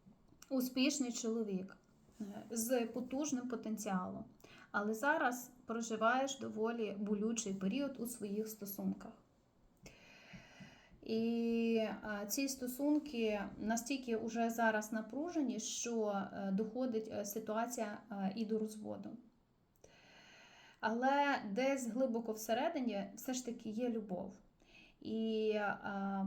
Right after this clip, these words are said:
не хочеться втрачати, е, ось ці стосунки. Але стосунки — це є кожнодневна праця. І особливо, е, це є, е, вплив жінки. Особливо це є вплив жінки.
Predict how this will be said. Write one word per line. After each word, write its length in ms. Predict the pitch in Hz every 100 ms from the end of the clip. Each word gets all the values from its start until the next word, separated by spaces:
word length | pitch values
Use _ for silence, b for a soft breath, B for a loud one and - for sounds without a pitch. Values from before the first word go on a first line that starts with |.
| -
не 140 | 233 240
хочеться 500 | 294 294 247 226 202
втрачати, 680 | 202 196 240 226 262 -
е, 800 | 196 - - 202 202 190 185 - -
ось 340 | 240 226 -
ці 140 | - 220
стосунки. 680 | - 214 233 202 - - 233 - - - B B B B B
Але 240 | 208 247 254
стосунки — 500 | - 240 320 349 254
це 160 | -
є 60 | 226
кожнодневна 680 | 226 220 220 214 233 226 214
праця. 460 | - - - - - - - B B B B B -
І 140 | 240
особливо, 840 | 233 226 - 220 214 247 330 269 202
е, 520 | 196 214 196 190 190
це 160 | - 233
є, 440 | 226 226 214 190 - 226
е, 480 | 202 190 185 190 190 - -
вплив 420 | - 233 247 220
жінки. 500 | 202 190 196 - - -
Особливо 680 | 262 254 - 202 190 254 277
це 200 | - 196
є 60 | 190
вплив 360 | 190 208 208
жінки. 440 | 202 180 214 -